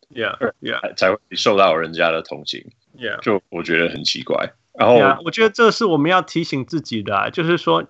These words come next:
Speaker 1: 不能因为这个 victim 并不是完美的人，所以我们就觉得说，哦，we need to stay out of it。我们这个，我们不能跟他扯上关系，因为这个 victim 他也有犯错什么之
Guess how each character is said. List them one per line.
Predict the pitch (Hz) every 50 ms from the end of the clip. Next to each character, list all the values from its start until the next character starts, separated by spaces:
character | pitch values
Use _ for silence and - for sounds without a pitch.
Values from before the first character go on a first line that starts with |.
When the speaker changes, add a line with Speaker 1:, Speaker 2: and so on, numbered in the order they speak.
| _ _
Speaker 1:
不 | - 240
能 | 214 180 165 180 165
因 | 214 220 226 233
为 | 226 208 185
这 | 175 - 208
个 | 190 180 170
victim | 160 151 185 185 - - 139 123 113 113 123 131 - _ _ _ -
并 | 196 175 151
不 | 143 156 143
是 | 139 160
完 | 135 120 117 123
美 | 135 131 117 104
的 | 120 123
人， | 131 139 151 160 156 - _ _ _ _ _ _ _
所 | - - 160 175
以 | 185
我 | 175 151 127 117 107
们 | 107 107 107 110 113
就 | 113 131 156 143 131
觉 | 117 - 139
得 | 131 123
说， | 131 139 139
哦， | 135 139 131 120 113
we | 117 120
need | 120 131 123
to | 127
stay | 120 - - 127 120 113
out | 113 117 113
of | 117 120 117
it。 | 104
我 | 110
们 | 113 113 117 -
这 | - 156 147
个， | 135
我 | 117 120
们 | 123 127
不 | - 170
能 | 151 135 131
跟 | 127 143 139
他 | 135 135 127
扯 | 127 - - 110 101
上 | - 117 113 107
关 | 101 - 104 101
系， | 98 107 117
因 | - 151 156 160
为 | 160 151 139
这 | 135 151
个 | 143 135
victim | 123 131 139 135 - 127 117 110
他 | - 131 131
也 | 131
有 | 131 123 110
犯 | 104 - 135 120 107 101
错 | - - 117 101 90
什 | - -
么 | 123 123 123
之 | - -